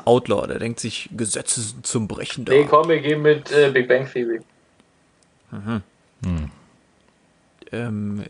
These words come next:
Speaker 1: Kino oder Couch?
Speaker 3: Boah. Reden wir von so diesen U C I in Wandsbek, wo du dich hinlegen kannst quasi, wo du so einen Baba Bernd, äh, Sessel hast,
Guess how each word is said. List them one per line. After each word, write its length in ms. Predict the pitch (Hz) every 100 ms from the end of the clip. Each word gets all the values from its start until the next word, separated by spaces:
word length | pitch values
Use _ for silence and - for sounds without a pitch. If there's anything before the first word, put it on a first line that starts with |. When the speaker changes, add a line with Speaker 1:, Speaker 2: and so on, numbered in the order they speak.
| - -
Speaker 1:
Kino 380 | - 185 202 185
oder 200 | 151 151
Couch? 560 | - 165 143 - - - _ _ _ _ _ _ _ _ _ _ _ _
Speaker 3:
Boah. 300 | 82 76 73 - _ _ _ _ _ _ _ _ _ _ _ _
Reden 160 | 104 107
wir 100 | 104
von 320 | 101 98 95
so 240 | 90 92
diesen 380 | 90 92 92 90
U 180 | 95 95
C 180 | 98 -
I 240 | 80 95 107
in 180 | 98 85
Wandsbek, 520 | 98 117 139 - 95
wo 140 | 95
du 240 | 92 90 85
dich 160 | 90
hinlegen 440 | - 113 117 113 120
kannst 360 | 107 131 127
quasi, 380 | - 123 131 123
wo 80 | 101
du 100 | 92
so 120 | 87
einen 260 | 90 90 87
Baba 240 | 85 104
Bernd, 480 | 98 98 101 95 -
äh, 400 | 98 92 92 90
Sessel 420 | 87 90 101 131
hast, 340 | 110 131 -